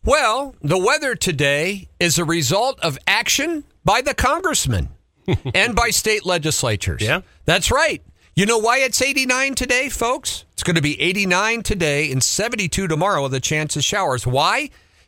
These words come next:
Speaker 1: Because this is what they say, because of the actions of our governments and our legislators. This is why you get this weather.
Speaker 2: Mm-hmm.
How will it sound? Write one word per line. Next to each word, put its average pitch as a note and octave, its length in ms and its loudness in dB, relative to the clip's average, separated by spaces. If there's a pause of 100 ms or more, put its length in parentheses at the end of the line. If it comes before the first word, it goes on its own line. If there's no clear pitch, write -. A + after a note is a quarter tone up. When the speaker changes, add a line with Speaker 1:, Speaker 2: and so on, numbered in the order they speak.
Speaker 1:
Because D#3+ 1000 0 (1300)
this C3 220 -2
is D3 160 0
what F#3+ 220 0
they G#3+ 160 0
say, G3+ 560 -2 (320)
because - 400 0
of C3+ 100 -2
the B2+ 220 0
actions D3 580 -2
of C#3 140 -2
our A#2+ 140 0
governments F3 600 -2
and A#3 100 -4
our B3+ 80 0
legislators. C4 840 -4 (240)
This G#3 220 0
is D#4+ 160 -2
why E3 180 2
you F3 180 -2
get D#3 280 -2 (220)
this D3 340 0
weather. A#3 480 -2
Speaker 2:
Mm-hmm. B2 240 -2